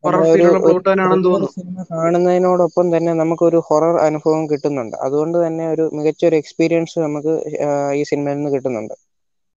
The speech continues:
Speaker 1: പിന്നെ ഡിഫറന്റ് ആയിട്ടുള്ള എന്തെങ്കിലും കാര്യങ്ങൾ പറയാനുണ്ടോ? മറ്റു മൂവി വെച്ച് കമ്പയർ ചെയ്യുവാണെങ്കിൽ,
Speaker 2: അതായത്
Speaker 1: സാധാരണ മൂവീസ് വെച്ച് കമ്പയർ ചെയ്യുവാണെങ്കിൽ
Speaker 2: പൃ-,
Speaker 1: എന്തെങ്കിലും ഡിഫറന്റ് ആയിട്ട് ഈ മൂവിക്ക് നിൽക്കുന്നുണ്ടോ?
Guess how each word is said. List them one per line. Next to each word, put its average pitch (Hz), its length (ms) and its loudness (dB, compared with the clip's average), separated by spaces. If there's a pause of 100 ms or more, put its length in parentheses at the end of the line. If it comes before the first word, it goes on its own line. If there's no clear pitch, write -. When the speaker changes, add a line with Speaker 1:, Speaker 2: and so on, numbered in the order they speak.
(600)
Speaker 1:
പിന്നെ 190 200 2
ഡിഫറന്റ് 190 380 0
ആയിട്ടുള്ള 208 280 2
എന്തെങ്കിലും 185 420 -2
കാര്യങ്ങൾ 175 320 -2
പറയാനുണ്ടോ? 160 320 -4
മറ്റു 151 260 -8
മൂവി 165 160 -6
വെച്ച് 165 280 -8
കമ്പയർ 165 300 -4
ചെയ്യുവാണെങ്കിൽ, 170 360 2
Speaker 2:
അതായത് 165 140 4
Speaker 1:
സാധാരണ 185 400 0
മൂവീസ് 185 520 -2
വെച്ച് 180 200 -2
കമ്പയർ 180 300 2
ചെയ്യുവാണെങ്കിൽ 196 360 2
Speaker 2:
പൃ-, 185 60 4
Speaker 1:
എന്തെങ്കിലും 185 260 0
ഡിഫറന്റ് 180 340 -6
ആയിട്ട് 180 180 -4
ഈ 175 120 -4
മൂവിക്ക് 165 300 -12
നിൽക്കുന്നുണ്ടോ? 143 460 -14